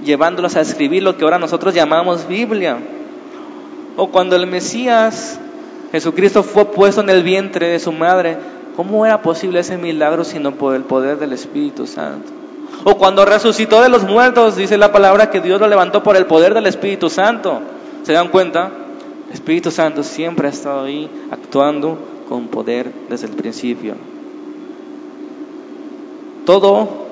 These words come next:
lo que ti-, lo que afecta a nosotros en relación con nuestro Padre, con no-, con nuestro Hacedor, perdón, natural o sobrenaturalmente, fíjense bien, es planeado por Dios.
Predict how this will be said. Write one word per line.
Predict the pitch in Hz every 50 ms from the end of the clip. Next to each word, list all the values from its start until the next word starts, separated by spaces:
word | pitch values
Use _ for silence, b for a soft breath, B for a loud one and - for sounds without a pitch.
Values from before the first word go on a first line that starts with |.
| - - - -
lo | - 151 147
que | 147 151 147
ti-, | - 165 165 -
lo | 160 160 151 151
que | 160
afecta | 143 - - 185 180 160 151 165 147
a |
nosotros | 139 135 131 - - 180 180 175 - 143 135 127
en | 143 131
relación | 127 131 131 127 147 147 151
con | 147 170 170
nuestro | 151 143 139 - 135 127
Padre, | - 160 160 165 170 165 175 180 180 - -
con | - 147 143
no-, | 139 135 139 147 143
con | - 151 139 135 131 135 - -
nuestro | 143 135 - 151 143
Hacedor, | 123 135 139 151 170 170
perdón, | - 180 165 160 165 175 190 202 - - - - - - - - - - - - - - - - - - - - - - - -
natural | 143 147 143 135 - 147 139 151 165 185 202
o | 180
sobrenaturalmente, | - 175 151 151 147 147 - 147 160 175 190 190 190 190 196 208 214 208
fíjense | - 190 185 185 175 180 160
bien, | 160 165 160
es | - - 165 151
planeado | - 196 190 185 185 185 185 185 190 185
por | 185 180 160 156
Dios. | 175 180 160 131 - - - -